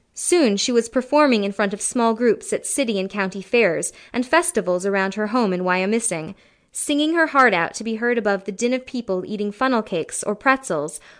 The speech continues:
while carnival workers bark at them to play the games littering the midway.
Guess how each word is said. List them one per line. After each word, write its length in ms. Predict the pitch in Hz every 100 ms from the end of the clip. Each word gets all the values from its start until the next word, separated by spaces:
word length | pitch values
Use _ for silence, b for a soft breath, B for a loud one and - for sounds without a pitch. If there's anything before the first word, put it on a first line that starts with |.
| -
while 160 | 233
carnival 540 | 226 - 302 277 214 180
workers 400 | 180 180 185 185
bark 280 | 220 233 -
at 120 | -
them 160 | 175
to 100 | 175
play 220 | 196 214 208
the 100 | 202
games 480 | 233 208 180 180
littering 340 | 220 196 170 175
the 80 | 190
midway. 520 | 214 185 139 151